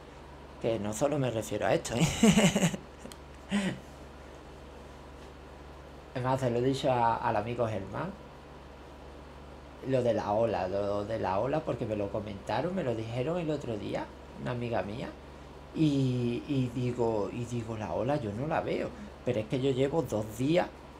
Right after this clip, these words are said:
intentando bajar esto de aquí arriba. Mira, alucinante. Intentando bajarlo y, y luego me, me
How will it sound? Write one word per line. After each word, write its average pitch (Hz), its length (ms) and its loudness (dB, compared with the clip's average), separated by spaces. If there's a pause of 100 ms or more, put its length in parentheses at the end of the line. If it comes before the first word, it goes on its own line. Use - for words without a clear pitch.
(120)
intentando 139 880 4
bajar 120 440 2
esto 123 260 0
de 156 80 0
aquí 139 280 -4
arriba. 127 500 0 (1900)
Mira, 110 240 -2 (680)
alucinante. 110 600 -6 (1700)
Intentando 139 760 0
bajarlo 170 680 2
y, 135 340 2
y 120 200 -2
luego 180 480 2
me, 135 240 -2
me 110 440 -4